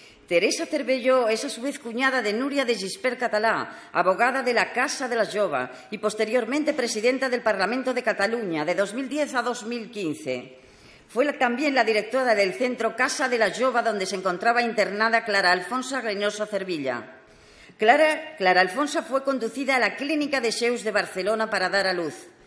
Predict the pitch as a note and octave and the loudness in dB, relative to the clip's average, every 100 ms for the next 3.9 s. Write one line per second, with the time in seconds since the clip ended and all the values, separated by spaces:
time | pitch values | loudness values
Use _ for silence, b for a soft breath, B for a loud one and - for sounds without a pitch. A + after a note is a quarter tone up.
0 | B B B B F3+ G3 G3+ G#3+ E4 D#4 | B B B B 0 2 0 0 2 2
1 | C#4+ C#4+ C#4 B3 A#3 - G#3+ A3 A3 F#3+ | 2 2 2 2 2 0 0 0 0 -2
2 | G3 A#3+ B3 A#3+ G#3 G3 A#3+ B3+ A#3 A3 | 0 0 0 0 0 0 0 0 -2 -6
3 | G3+ A#3+ G#3+ - F#3 F#3+ - - - | -4 -6 -6 -4 -4 -4 -8 -20 -14